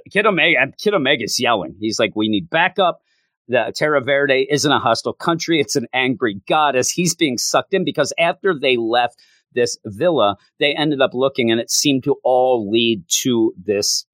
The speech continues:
ancient Mayan temple in the back, a ziggurat in the back there where they're heading over to see what's going on. And that's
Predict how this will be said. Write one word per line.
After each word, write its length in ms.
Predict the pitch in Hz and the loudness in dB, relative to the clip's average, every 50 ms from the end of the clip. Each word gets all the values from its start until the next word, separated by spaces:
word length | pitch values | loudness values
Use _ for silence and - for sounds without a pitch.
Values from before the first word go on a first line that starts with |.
| _ - | _ -2
ancient 440 | - 160 147 143 - - - 131 - | -2 0 0 -2 -4 -4 -6 -6 -4
Mayan 460 | - 117 117 117 117 113 113 110 104 95 | -2 -2 0 2 2 2 0 0 -2 -6
temple 600 | - - - - 120 113 95 - 113 107 110 110 _ _ _ _ _ _ | -10 -10 -6 -4 -4 -4 -4 -4 -4 -4 -4 -4 _ _ _ _ _ _
in 180 | - 127 127 113 | -4 -2 0 0
the 80 | 107 | 0
back, 280 | - - 104 104 113 - | 0 -2 -2 -2 -2 -4
a 80 | - | -6
ziggurat 640 | 175 - - - 120 104 127 120 110 110 110 110 113 - - | -8 -6 -4 -4 -4 -2 0 0 0 0 0 0 -2 -4 -4
in 80 | 110 | -6
the 60 | 104 101 | -6 -4
back 400 | 95 - 107 101 101 92 - - | -4 -2 0 0 0 -2 -2 -4
there 200 | 101 92 95 95 | -4 -2 -2 -2
where 160 | 92 90 87 101 90 _ | -4 -4 -6 -8 -8 _
they're 240 | - 101 90 85 - _ | -6 -6 -6 -6 -6 _
heading 340 | - 127 110 110 104 101 104 | -2 0 0 0 0 -2 0
over 280 | 110 104 104 104 104 90 | 0 2 2 2 0 -2
to 80 | - | -4
see 200 | - - - 110 | -4 -6 -6 -4
what's 200 | 92 92 90 - | -4 -4 -4 -4
going 260 | - - 87 85 82 120 | -2 -2 -2 -2 0 0
on. 220 | 165 165 139 113 - - - _ _ | 0 0 0 -2 -4 -10 -20 _ _
And 220 | - 110 113 110 113 | -6 -4 -2 0 0
that's 300 | 117 117 - - - | 0 -2 -2 -6 -12